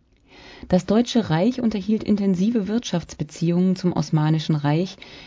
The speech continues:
in Zusammenhang mit dem Bau von Eisenbahnverbindungen.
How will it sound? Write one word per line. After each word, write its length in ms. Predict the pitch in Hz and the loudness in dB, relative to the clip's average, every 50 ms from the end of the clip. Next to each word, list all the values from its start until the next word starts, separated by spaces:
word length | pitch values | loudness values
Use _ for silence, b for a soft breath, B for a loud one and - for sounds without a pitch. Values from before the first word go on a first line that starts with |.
| B B | B B
in 140 | B 180 180 | B 0 2
Zusammenhang 600 | - 180 156 180 175 180 185 185 180 180 180 - | 2 2 2 4 4 4 4 4 4 2 0 -2
mit 120 | - - | -2 0
dem 140 | - 180 165 | 0 0 2
Bau 180 | 151 147 151 151 | 2 0 0 0
von 200 | - 175 165 - | 0 -2 -2 0
Eisenbahnverbindungen. 1160 | 175 170 190 - 185 160 139 135 127 123 120 - 127 - 127 123 123 127 131 127 - - | 0 0 2 2 0 0 0 -2 -4 -4 -4 -6 -6 -6 -4 -4 -4 -6 -8 -10 -12 -12